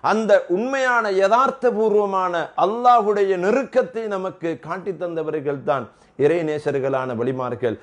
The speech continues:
அந்த அடிப்படையில் உலகம் போற்றிய, உலகம் முழுக்க லட்சக்கணக்கு, கோடிக்கணக்கு வலிமார்கள் உருவாகுவதற்கு, இறைநேசர்களான முத்தகீங்கள் உருவாகுவதற்கு, அல்லாஹ்வுடைய நெருக்கத்தை பெற்ற சீதேவிகளாக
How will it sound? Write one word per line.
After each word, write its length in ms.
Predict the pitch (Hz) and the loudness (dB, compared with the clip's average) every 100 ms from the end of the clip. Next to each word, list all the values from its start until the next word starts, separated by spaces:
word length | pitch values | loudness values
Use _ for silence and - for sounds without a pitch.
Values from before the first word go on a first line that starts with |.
| - - | -14 -8
அந்த 240 | 110 143 | -4 2
அடிப்படையில் 640 | 151 170 143 175 180 208 214 - - | 4 2 2 2 2 2 0 -2 -8
உலகம் 440 | - 160 185 190 175 | 0 2 4 2 4
போற்றிய, 440 | 190 190 185 220 220 - - | 0 0 -2 0 0 -2 -8
உலகம் 440 | 143 185 208 202 190 | 2 4 4 2 0
முழுக்க 380 | 208 226 220 226 214 - - | 2 0 2 0 0 -6 0
லட்சக்கணக்கு, 880 | 143 170 190 226 220 214 226 202 220 - | 2 2 2 0 2 2 2 2 2 6
கோடிக்கணக்கு 760 | 202 247 254 - 233 226 220 202 | 6 6 4 0 0 0 -2 2
வலிமார்கள் 680 | 185 240 247 233 226 233 214 | 2 2 2 2 2 -2 0
உருவாகுவதற்கு, 960 | 185 202 196 175 143 135 123 - 113 92 - - - 135 | 0 0 0 -2 -4 -4 -8 -8 -10 -10 -14 -20 -8 2
இறைநேசர்களான 1000 | 175 233 226 254 196 262 233 247 240 233 | 4 6 4 0 2 2 2 2 2 2
முத்தகீங்கள் 760 | 220 226 269 262 247 240 226 214 | -2 0 2 2 0 0 4 4
உருவாகுவதற்கு, 840 | 208 202 180 165 151 139 - 127 101 - - | 6 4 4 0 0 -4 -6 -6 -6 -12 -6
அல்லாஹ்வுடைய 520 | 156 202 240 240 233 226 | -4 4 4 6 4 4
நெருக்கத்தை 640 | 226 269 - 262 254 247 190 | 2 0 0 0 2 -2 0
பெற்ற 520 | 240 240 202 165 127 104 | -2 0 0 0 -2 -8
சீதேவிகளாக 960 | 208 277 254 226 190 196 185 139 156 | -6 0 0 0 -2 2 2 2 0